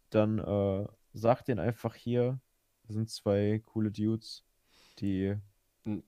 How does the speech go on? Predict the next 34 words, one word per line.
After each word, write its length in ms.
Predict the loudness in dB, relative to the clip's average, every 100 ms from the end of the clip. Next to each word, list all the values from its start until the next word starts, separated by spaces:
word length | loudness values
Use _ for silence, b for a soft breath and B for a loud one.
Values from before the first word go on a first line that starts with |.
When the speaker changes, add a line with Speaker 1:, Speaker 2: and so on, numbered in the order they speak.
| -12
Speaker 2:
keine 220 | 0 4 6
Speaker 1:
reden 80 | 6
Speaker 2:
Ahnung 160 | 4
Speaker 1:
einfach 100 | 4 4
Speaker 2:
haben 140 | 2
Speaker 1:
über 80 | 0
Speaker 2:
von 140 | 2
Speaker 1:
alles 300 | 4 4 2
Speaker 2:
irgendetwas, 440 | 0 2 6 6 4
Speaker 1:
Mögliche. 200 | -2 -4
Speaker 2:
aber 220 | -2 0
ja. 260 | 0 0 -2 -6
Speaker 1:
<laughs> 60 | -10 -18 -20 _ _ _ _ _ _ _ _ _ _ _ _ _ _ _
Also 140 | 4 8
einfach 260 | 8 6
Spaß 340 | 4 8 8 8
zuzuhören, 380 | -6 -2 -2 -2
so. 140 | -2
Also 300 | -2 -2 -4
so 500 | -2 4 6 6 4 _ 2
hab 200 | 4 4
ich 260 | 0 0 -4
das 220 | -4 -2
Gefühl, 580 | -10 -2 4 6 6 4
was 180 | 0 -2
uns 220 | -6 -4
übermittelt 440 | -4 -2 -4 -4
wird 200 | -4 -6
und 60 | -6
uns 180 | -8 -6
mitgeteilt 500 | -4 -4 -2 -4 -4
wird, 200 | -6 -6
dass, 280 | -12 -14 -10
äh, 180 | -6